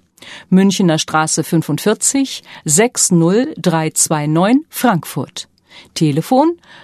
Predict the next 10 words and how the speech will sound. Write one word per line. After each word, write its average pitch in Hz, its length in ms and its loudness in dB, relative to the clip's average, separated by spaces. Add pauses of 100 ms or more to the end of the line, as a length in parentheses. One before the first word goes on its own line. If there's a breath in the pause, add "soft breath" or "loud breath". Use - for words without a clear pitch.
null 165 300 4
sechs - 340 -2
neun, 180 280 2 (420 soft breath)
neun 175 440 2
zwei 196 460 0 (120)
drei 156 500 -2
eins 196 500 0 (100)
acht - 340 -4
null 190 340 2 (340)
null. 190 320 4